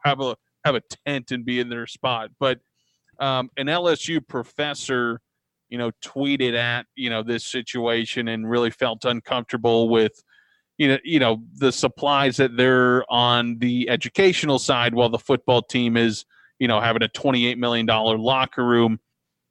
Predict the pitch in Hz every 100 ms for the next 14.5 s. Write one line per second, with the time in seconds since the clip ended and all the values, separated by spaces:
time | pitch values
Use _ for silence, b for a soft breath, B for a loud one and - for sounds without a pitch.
0 | 131 120 120 113 113 110 127 143 131 123
1 | 120 117 110 - 127 120 117 110 120 123
2 | - 123 113 - 120 127 - 113 - 139
3 | 139 127 120 110 117 113 107 113 107 -
4 | - _ 117 117 113 107 156 117 117 -
5 | 135 113 - _ _ _ - 139 123 -
6 | 180 190 311 233 151 143 156 135 123 131
7 | 139 127 120 123 120 117 117 123 120 117
8 | 113 113 117 113 - - 117 117 107 -
9 | 117 117 110 - 113 - 110 110 117 113
10 | 117 139 156 160 151 139 - 127 131 135
11 | - 127 - 127 120 113 - _ _ _
12 | - 135 123 113 - 131 127 123 113 117
13 | 123 110 - 139 127 131 123 - 120 117
14 | - 123 113 113 -